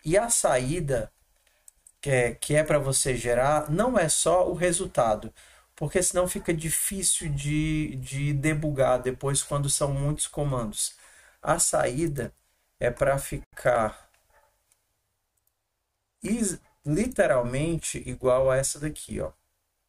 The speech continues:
Cadê? Igual a essa daqui.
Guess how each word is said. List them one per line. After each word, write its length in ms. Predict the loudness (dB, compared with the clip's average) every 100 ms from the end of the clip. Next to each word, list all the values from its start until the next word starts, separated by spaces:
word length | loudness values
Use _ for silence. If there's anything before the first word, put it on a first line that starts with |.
| -16 _ _
Cadê? 300 | -12 -10 -12 _ _ _ _ _ _ _ _ _ _ _ _ _ _ _ _ _ _ _ _ _ _ _ _ _ _ _ _ _ _ _ _ _ _ _ _ _ _ _ _ _ -10
Igual 380 | -2 2 4
a 40 | 4
essa 220 | 4 0
daqui. 420 | -2 -2 -6 -12